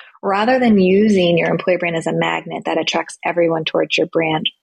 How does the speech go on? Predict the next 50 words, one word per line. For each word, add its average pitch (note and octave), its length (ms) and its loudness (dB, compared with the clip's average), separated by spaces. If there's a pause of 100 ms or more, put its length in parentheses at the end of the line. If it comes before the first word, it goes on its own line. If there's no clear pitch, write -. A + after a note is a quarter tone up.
(120)
which G3 240 -2
we A3 120 0
all A#3+ 260 2
did F3 240 2
in F3 80 0
the E3+ 140 2
early E3 200 0
days, E3 220 2
and D#3 100 -4
some G3+ 200 0
organizations E3 640 0
are D#3 100 -2
still E3 240 -2
doing D#3+ 220 0
it F3 80 -4
now, F3 180 0
but - 120 -8
to - 120 -2
a E3+ 80 4
lesser E3+ 340 -2
extent - 460 -6
since - 340 -6 (160)
the F#3 80 -2
book G#3+ 220 -2
has E3+ 180 -6
come E3+ 240 -6
out, - 400 -4
we A3+ 540 4
really B3+ 260 2
want A3 180 2
you F#3+ 80 2
to F#3 60 2
use F3 240 2
your E3+ 120 -2
employer E3+ 320 -2
brand D#3+ 180 -2
as D#3 80 -4
a D3+ 60 -2
smart E3 420 -2
filter. - 500 -4 (480)
So E3+ 120 -2
rather F#3+ 260 0
than F#3+ 140 2
attracting E3+ 420 -4
everyone, D#3+ 400 0
we F#3+ 140 4
want G3+ 240 0
you F3+ 100 0
to E3+ 80 2
use E3+ 480 0